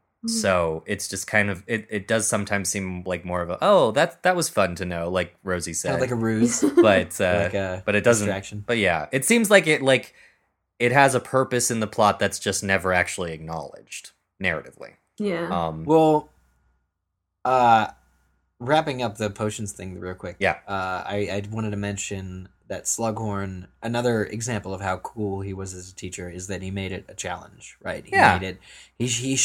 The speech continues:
Speaker 3: showed them these, he made it a contest. It's like, I always loved in
Speaker 1: It's
Speaker 3: s-
Speaker 1: putting out all the teacher tricks. <laughs>
Speaker 2: Yes.
Speaker 3: Yeah, it really is, but it works. It's like, I always loved in school they would do, like, Jeopardy! <laughs> Like,
Speaker 1: <laughs>
Speaker 3: or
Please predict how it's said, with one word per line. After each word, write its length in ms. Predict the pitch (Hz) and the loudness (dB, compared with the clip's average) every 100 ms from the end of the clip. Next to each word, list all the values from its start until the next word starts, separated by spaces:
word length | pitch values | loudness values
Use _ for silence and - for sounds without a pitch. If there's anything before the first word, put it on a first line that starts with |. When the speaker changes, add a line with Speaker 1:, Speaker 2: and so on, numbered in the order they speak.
| 247 | 6
Speaker 3:
showed 240 | 175 214 185 | 10 10 8
them 240 | 143 123 | 6 6
these, 240 | 113 107 - | 2 0 -2
he 100 | - | -2
made 160 | 175 208 | 4 4
it 60 | 196 | 4
a 60 | |
contest. 560 | 196 208 - 98 95 - | 2 0 0 -2 -4 -2
It's 180 | - 185 | 2 6
like, 320 | 196 190 - - - - _ _ _ | 4 4 -6 -20 -20 -20 _ _ _
I 140 | 151 156 | 6 8
always 300 | 196 226 160 | 6 6 6
loved 280 | 160 151 180 | 8 8 4
in 100 | 123 | 2
Speaker 1:
It's 80 | - | 6
Speaker 3:
s- 40 | |
Speaker 1:
putting 200 | 294 269 | 6 8
out 160 | 254 226 | 8 8
all 100 | 240 | 8
the 80 | |
teacher 280 | 220 240 - | 6 2 -2
tricks. 380 | - - - - | -2 -2 -2 4
<laughs> 100 | - | 10
Speaker 2:
Yes. 280 | 392 269 277 | 10 10 0
Speaker 3:
Yeah, 580 | 349 494 403 - 92 - | 10 12 12 10 4 0
it 120 | 220 277 | -2 4
really 380 | 359 339 320 302 | 4 6 8 8
is, 180 | 214 | 8
but 100 | 214 208 | 6 4
it 80 | |
works. 360 | 220 294 214 - | 8 8 8 4
It's 140 | - | 2
like, 320 | 226 220 208 - | 4 4 2 6
I 220 | 220 294 | 10 10
always 240 | 277 220 180 | 8 4 6
loved 360 | 180 170 160 | 8 8 6
in 120 | 160 156 | -2 -4
school 300 | - 175 160 | -2 0 2
they 140 | 156 | 4
would 160 | 143 127 | 4 2
do, 160 | 131 | 0
like, 340 | 120 104 101 - | 2 2 0 0
Jeopardy! 540 | 131 139 175 196 - - | 0 2 0 0 -2 -6
<laughs> 60 | - - - - - | -20 -10 -6 -4 -4
Like, 180 | 139 - | 8 10
Speaker 1:
<laughs> 560 | 349 392 339 311 - - | 12 10 8 0 -2 2
Speaker 3:
or 160 | 151 | 2